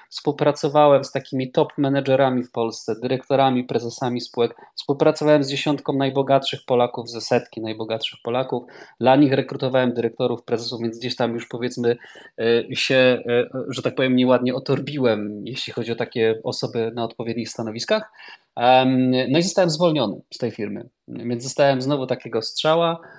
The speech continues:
E, zresztą też w tych moich materiałach czasami o tym opowiadam, że każdy ma prawo, e, mieć taką sytuację, która jest zupełnie niezależna od niego. E, no ale dobra, do rzeczy, bo, bo tutaj, e, miałem mówić o czymś zupełnie innym. E,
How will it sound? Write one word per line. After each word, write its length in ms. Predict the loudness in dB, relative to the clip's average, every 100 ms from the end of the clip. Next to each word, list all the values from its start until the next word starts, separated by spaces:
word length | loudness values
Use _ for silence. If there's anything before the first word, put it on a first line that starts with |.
| -20 -6
E, 200 | -4 -2
zresztą 240 | -4 -4
też 140 | -6 -6
w 40 |
tych 140 | -6
moich 200 | -4 -4
materiałach 460 | -4 -6 -2 -2 -2
czasami 360 | -8 -8 -8 -8
o 40 |
tym 200 | -8 -10
opowiadam, 540 | -6 -4 -2 -2 -4
że 140 | -6 -8
każdy 320 | -6 -4 -4
ma 120 | -6
prawo, 560 | -4 -4 -4 -6 -6 -8
e, 160 | -10 -8
mieć 320 | -4 -2 -2
taką 240 | -6 -4
sytuację, 460 | -6 -6 -6 -6 -6
która 140 | -6
jest 120 | -6 -4
zupełnie 340 | -4 -4 -2
niezależna 540 | -2 0 0 0 -4
od 100 | -8
niego. 240 | -8 -12 -14 -16 -20 -20 _ -8
E, 220 | -4 -2
no 120 | 0 0
ale 100 | 0
dobra, 220 | -2 -2
do 120 | -2
rzeczy, 260 | -4 -6 -8
bo, 160 | -6 -6
bo 120 | -8
tutaj, 420 | -10 -10 -8 -10 -8
e, 260 | -8 -8 -10
miałem 380 | -8 -4 -4 -4
mówić 280 | -6 -8 -12
o 60 |
czymś 240 | -12 -10 -8
zupełnie 360 | -8 -8 -8
innym. 280 | -10 -10 -14 -18 -20 -20 -20 _ _ _ _ -2
E, 280 | 4 6